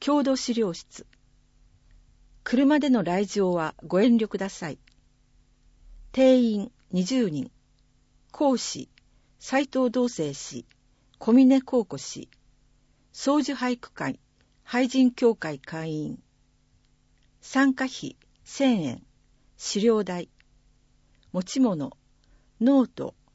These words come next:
筆記用具、国語辞典、歳時記、お持ちの方。申し込み、十一月一日水曜から直接または電話で。問い合わせ、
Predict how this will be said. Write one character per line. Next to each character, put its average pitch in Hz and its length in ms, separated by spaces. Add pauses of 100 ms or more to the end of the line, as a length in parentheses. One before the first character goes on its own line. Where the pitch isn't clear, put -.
(180)
筆 - 160 (100)
記 269 140
用 202 240
具、 - 220 (520)
国 208 280
語 247 120
辞 - 140
典、 147 240 (800)
歳 233 360
時 190 160
記、 - 240 (680)
お 92 100
持 110 100
ち - 180
の 175 100
方。 - 360 (1160)
申 254 160
し - 100
込 233 180
み、 196 220 (540)
十 254 240
一 262 180
月 247 220
一 247 280
日 226 280
水 247 340
曜 214 180
か 143 160
ら 131 160 (560)
直 202 200
接 - 480 (160)
ま 185 140
た 269 180
は 175 100
電 170 300
話 160 100
で。 151 220 (1200)
問 262 200
い 262 80
合 233 60
わ 226 120
せ、 - 300